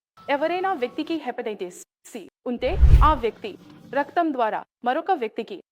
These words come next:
కూడా హెపటైటిస్ సి వ్యాపించవచ్చు. ఉదాహరణ,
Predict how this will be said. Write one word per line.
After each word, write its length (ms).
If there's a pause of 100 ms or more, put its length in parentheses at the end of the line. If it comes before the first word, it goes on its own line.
(140)
కూడా 260
హెపటైటిస్ 540
సి 60 (320)
వ్యాపించవచ్చు. 680 (380)
ఉదాహరణ, 460